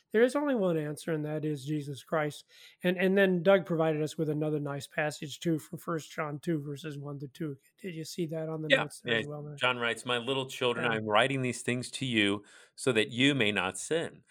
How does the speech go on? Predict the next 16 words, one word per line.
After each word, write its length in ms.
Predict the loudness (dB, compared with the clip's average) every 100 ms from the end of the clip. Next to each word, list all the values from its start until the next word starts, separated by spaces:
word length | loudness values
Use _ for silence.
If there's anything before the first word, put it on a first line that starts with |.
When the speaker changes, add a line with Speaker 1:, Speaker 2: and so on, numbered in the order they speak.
| _ -4
Speaker 2:
But 100 | 0
if 100 | 2
anyone 300 | 2 0 4
does 360 | 6 6 2
sin, 220 | -6 -4
we 80 | -2
have 100 | -2
an 140 | -2 4
advocate 600 | 8 8 6 -4 -6 -6
with 160 | -8
the 60 | -6
Father, 440 | -4 -4 -4 -14 -12
Jesus 380 | -10 -8 -8
Christ 400 | -2 0 0 -2
the 100 | -8
righteous. 640 | -2 -2 -2 -4 -16 -16